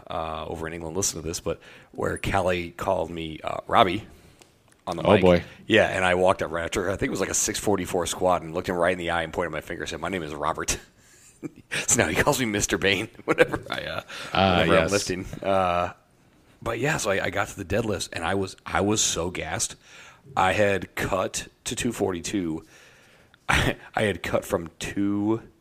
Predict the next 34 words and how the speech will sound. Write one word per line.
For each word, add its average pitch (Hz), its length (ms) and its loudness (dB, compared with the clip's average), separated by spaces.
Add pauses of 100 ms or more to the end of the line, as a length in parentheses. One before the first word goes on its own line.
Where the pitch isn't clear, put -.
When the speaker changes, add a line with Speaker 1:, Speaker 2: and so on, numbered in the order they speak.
(840)
Speaker 1:
fifty-six - 1200 -2 (220)
to 101 100 -8
two 101 160 -2
forty-two 82 580 -6
in, - 120 -12
like, - 200 -10
seven - 300 -6
days. - 300 -10 (760)
I 82 60 0
was 85 160 -2
not 87 240 0
the 82 80 -6
best - 340 -4
water 92 240 2
cutter, 110 400 0 (420)
and 82 360 2
I 90 60 -2
only 87 200 -2
put 82 180 0
on, 73 220 -2
like, - 160 -10 (360)
or 95 80 -2
put 95 220 2
back 78 220 0
on, 76 140 -4
like, 82 140 -10
six - 180 -8
or - 40 -8
seven - 220 -10
more - 140 -14
pounds. - 340 -10 (220)
Speaker 2:
Which 90 300 0
is 87 160 0
why, 80 420 4